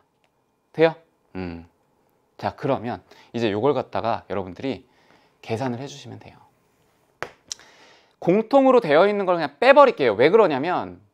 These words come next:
밑에 여러분들 그 식에 보시면 알겠지만 여기에 일 마이너스 t의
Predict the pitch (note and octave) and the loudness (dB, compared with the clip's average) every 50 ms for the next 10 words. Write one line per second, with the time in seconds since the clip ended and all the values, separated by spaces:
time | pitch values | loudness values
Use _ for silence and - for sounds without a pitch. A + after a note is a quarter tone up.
0 | _ _ - A#2+ D3 F3 - - A3 F3+ D#3+ F#3 F#3 D#3 A2+ A2 C3+ E3 D3 D3+ | _ _ -8 -6 -6 -6 -4 0 2 2 2 4 2 2 0 0 0 -2 -4 -6
1 | D3 - C#3 C3+ C3 - A#3 A3+ A3 - - B2 G#2+ B2 C3 B2+ G2+ G2 G2 A#2+ | -10 -8 -10 -10 -10 -8 -6 -6 -6 -6 -6 -14 -14 -12 -10 -10 -8 -8 -10 -12
2 | A#2 _ - A#2+ B2+ E3 E3 C3+ G2 F2 G2 G2 G2+ B2 - - - G3 G#3+ A3 | -14 _ -12 -8 -6 -4 -4 -4 -6 -8 -10 -10 -8 -10 -10 -10 -8 -10 -8 -4
3 | A3+ A3+ G#3+ G3+ F#3 F3 - - - F3 F3 F3 - - - G#3 G3+ G3+ G#3+ A3+ | -4 -4 -4 -4 -6 -12 -14 -12 -12 -12 -12 -12 -16 -16 -12 -8 -6 -4 -2 -4
4 | A#3+ B3 | -4 -6